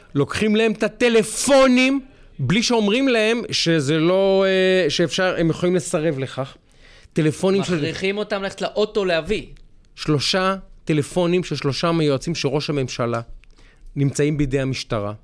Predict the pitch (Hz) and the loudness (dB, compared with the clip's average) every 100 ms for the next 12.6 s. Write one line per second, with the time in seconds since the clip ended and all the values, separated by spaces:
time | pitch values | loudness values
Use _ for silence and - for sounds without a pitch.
0 | _ - 170 - 180 170 - 131 135 151 | _ -6 -4 -2 -2 -4 -6 -8 -2 0
1 | 170 170 - - - - 392 320 208 160 | 0 -2 -8 -8 -4 0 0 2 0 0
2 | 127 117 123 101 - - - - - - | -2 -4 -4 -6 -12 -20 -14 -6 -4 0
3 | 381 370 - 214 156 151 - 143 127 120 | 0 2 0 0 0 -2 0 2 0 -2
4 | - - - 330 - 254 247 233 196 - | -10 -8 -2 -2 0 0 2 0 -4 -14
5 | - - - - 196 202 180 208 233 269 | -20 -20 -14 -4 0 0 0 0 2 2
6 | 226 - 175 170 - _ - _ _ 156 | 0 0 0 0 -8 _ -20 _ _ 0
7 | 143 165 165 - 185 196 160 196 180 165 | 2 2 0 0 -2 -2 -4 0 2 2
8 | 156 170 165 208 214 269 170 170 147 131 | 2 2 2 -2 -2 -2 -2 0 2 2
9 | 135 - 196 196 202 196 160 180 190 160 | 0 -4 -2 0 0 2 2 2 2 2
10 | 160 160 190 302 180 - - - _ _ | 0 -2 -4 -2 -4 -6 -20 -20 _ _
11 | - _ - - - - - - 214 196 | -20 _ -20 -20 -20 -20 -18 -8 -6 -4
12 | 190 - - - 95 | -6 -12 -20 -20 -18